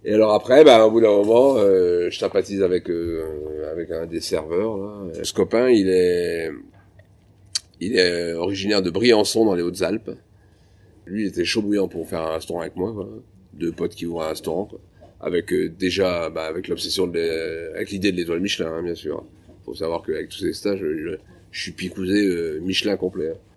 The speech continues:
On est début quatre-vingt-sept, quatre-vingt-sept quand j'arrive à Briançon et on ouvre, on ouvre en mai, je crois en mai quatre-vingt-sept. Et là, bah, c'est la quête, voilà, c'est la quête du rêve, euh, c'est le début de la quête du rêve, euh, aller, euh,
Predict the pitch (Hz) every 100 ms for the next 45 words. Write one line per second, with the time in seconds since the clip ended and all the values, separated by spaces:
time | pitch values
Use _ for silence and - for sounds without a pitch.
0 | _ - - _ - 82 82 90 95 95
1 | 113 92 - 90 98 90 104 92 92 87
2 | 90 87 90 87 85 - 101 113 101 90
3 | 90 95 104 98 90 85 87 87 101 90
4 | 87 87 87 98 104 104 104 98 95 -
5 | 95 92 92 95 98 98 - 76 - -
6 | - - _ _ _ _ _ - 101 104
7 | 113 101 - 95 92 - 107 110 92 104
8 | - 95 92 98 95 95 107 135 92 87
9 | 95 95 95 98 95 104 92 92 90 113
10 | 101 82 82 80 85 73 - - 85 85
11 | 87 82 78